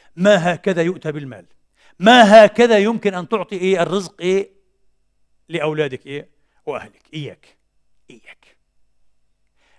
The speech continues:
لو بقي عندك بقية من إيمان بالله، أما إذا إيش؟ ولبت على عقلك، وعلى رشدك، وصار عندك إيمان بالطاقة وبالبرانا وبالإله المطلق هذا اللي هو إيه، ملوش صفات وملوش أسماء والكلام الفارغ، يعني، اللي هو أنت وهو أنت.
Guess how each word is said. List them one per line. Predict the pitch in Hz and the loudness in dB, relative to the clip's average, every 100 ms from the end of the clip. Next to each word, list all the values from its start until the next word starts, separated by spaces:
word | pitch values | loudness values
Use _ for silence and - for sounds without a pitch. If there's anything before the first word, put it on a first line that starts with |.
| _ | _
لو | 156 | -2
بقي | 151 240 214 | 2 2 2
عندك | 226 180 | 2 0
بقية | - 240 233 | 0 0 -2
من | |
إيمان | 185 196 | 0 -2
بالله، | 160 151 127 - _ _ _ | -2 -4 -6 -6 _ _ _
أما | 160 143 | -6 -4
إذا | 156 165 | -4 -2
إيش؟ | 185 208 - _ _ _ _ _ _ _ _ | -2 -6 -12 _ _ _ _ _ _ _ _
ولبت | 139 170 147 | -10 -8 -4
على | 135 | -4
عقلك، | 135 185 220 135 _ _ _ _ _ _ _ | -2 -4 -6 -12 _ _ _ _ _ _ _
وعلى | - 127 147 135 | -8 -4 -2 -2
رشدك، | 208 175 151 175 - _ _ _ _ _ _ _ _ _ | -4 -6 -10 -16 -18 _ _ _ _ _ _ _ _ _
وصار | - 156 | -8 -8
عندك | 165 156 | -6 -8
إيمان | 175 165 | -10 -10
بالطاقة | 151 - 226 247 123 - _ _ _ _ - | -14 -4 -4 -4 -12 -14 _ _ _ _ -14
وبالبرانا | 143 147 143 190 233 214 120 - _ _ _ _ | -14 -12 -2 0 0 -2 -8 -10 _ _ _ _
وبالإله | - 151 151 170 180 | -12 -12 -6 -2 -2
المطلق | 175 170 - 180 147 - | -2 -8 -10 -10 -12 -2
هذا | 202 170 | -2 -2
اللي | 151 | -6
هو | 165 170 | -6 -4
إيه، | 180 | -4
ملوش | 165 190 | -4 -6
صفات | - - - 214 185 | -8 -20 -4 -2 -2
وملوش | 151 165 190 | -6 -10 -10
أسماء | - - 170 196 | -12 -16 -10 -10
والكلام | 175 180 185 | -8 -6 -6
الفارغ، | 147 - 202 151 | -6 -12 -12 -8
يعني، | 139 117 | -10 -10
اللي | 135 | -14
هو | 190 | -10
أنت | 254 170 | -10 -8
وهو | 160 143 190 196 | -12 -12 -16 -14
أنت. | 240 | -16